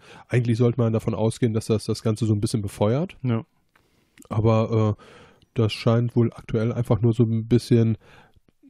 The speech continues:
Speaker 1: den Effekt zu haben, ja, wir, äh, nehmen Steam damit, äh, ein bisschen was weg.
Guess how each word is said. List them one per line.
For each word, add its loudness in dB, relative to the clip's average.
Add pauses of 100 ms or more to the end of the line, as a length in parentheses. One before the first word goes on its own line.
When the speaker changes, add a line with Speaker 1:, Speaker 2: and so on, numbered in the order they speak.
(480)
Speaker 1:
den 0
Effekt -2
zu 4
haben, 2
ja, 4
wir, 0
äh, 0
nehmen 4
Steam 2
damit, 2
äh, 0 (420)
ein -2
bisschen 2
was 2
weg. 2